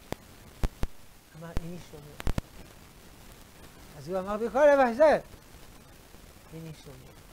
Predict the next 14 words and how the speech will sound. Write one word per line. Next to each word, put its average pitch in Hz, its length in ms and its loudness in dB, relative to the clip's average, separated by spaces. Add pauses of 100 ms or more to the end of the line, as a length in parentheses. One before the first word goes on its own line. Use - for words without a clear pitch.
(260)
"עוד 330 140 2
יקום 330 300 6
החבר." 339 420 12 (920)
"איני 180 240 -8
שומע." 151 340 -10 (100)
בסוף 165 340 -4
מישהו 185 340 -8
ריחם 170 360 -10
על 156 100 -8
הרב 151 280 -8
הזה, 147 200 -16
אמר, - 920 -20
"לשון 202 300 -10
הרע, 190 360 -8